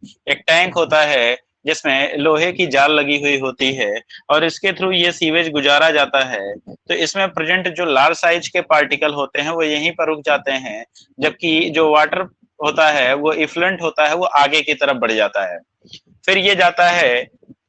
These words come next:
अगले chamber में, जिसको हम बोलते हैं primary sedimentation tank। Sedimentation का मतलब होता है precipitation,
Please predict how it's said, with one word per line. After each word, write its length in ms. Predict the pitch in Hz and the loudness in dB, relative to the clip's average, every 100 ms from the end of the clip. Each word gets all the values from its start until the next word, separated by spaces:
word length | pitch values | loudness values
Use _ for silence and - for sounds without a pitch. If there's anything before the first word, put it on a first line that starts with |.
| _ | _
अगले 280 | 147 156 196 | 0 2 2
chamber 380 | 190 175 165 156 | 2 0 2 2
में, 160 | 147 147 | 2 0
जिसको 240 | 165 180 | -2 0
हम 120 | 180 | 0
बोलते 240 | 175 175 185 | 2 2 0
हैं 140 | 190 | 0
primary 420 | 175 160 165 180 196 | 2 2 2 0 0
sedimentation 760 | 175 165 160 156 156 143 151 | 0 0 0 0 0 0 -2
tank। 280 | 131 113 110 | 0 -2 -2
Sedimentation 680 | - 160 170 175 185 180 196 | -2 -2 0 -2 -2 -2 -2
का 120 | 185 | 0
मतलब 180 | 175 175 | 0 2
होता 180 | 180 185 | 2 2
है 60 | 185 | 2
precipitation, 920 | 175 156 156 160 147 156 139 - 139 | 0 0 -2 -2 0 -2 -2 -10 -10